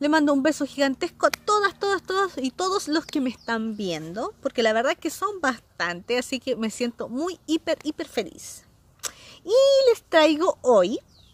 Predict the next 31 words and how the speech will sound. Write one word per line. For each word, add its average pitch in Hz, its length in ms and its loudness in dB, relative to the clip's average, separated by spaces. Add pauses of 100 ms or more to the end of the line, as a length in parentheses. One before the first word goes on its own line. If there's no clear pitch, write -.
(100)
para 208 160 -4
no 240 80 0
hacer 285 260 -2
tan 285 680 -2
tediosa 233 520 0
la 202 140 -4
cosa, 226 280 -4
les 294 160 0 (220)
traigo 311 840 -2 (320)
unas 370 180 -6
cajitas - 680 -12 (240)
que - 100 -4
la 285 100 4
verdad 277 240 4
son 349 320 -6 (100)
un 381 440 -10 (360)
unboxing 262 520 -2
del 240 160 -6
ciclo 285 920 -2 (260)
trece 226 380 -2
B, 165 260 -8
sería 247 340 0
el 247 120 4
repique 226 520 -4
del 254 180 -8
trece 226 320 -6
B 202 120 -8
si 220 120 -8
no 196 120 -8
me 180 80 -10
equivoco. 165 460 -10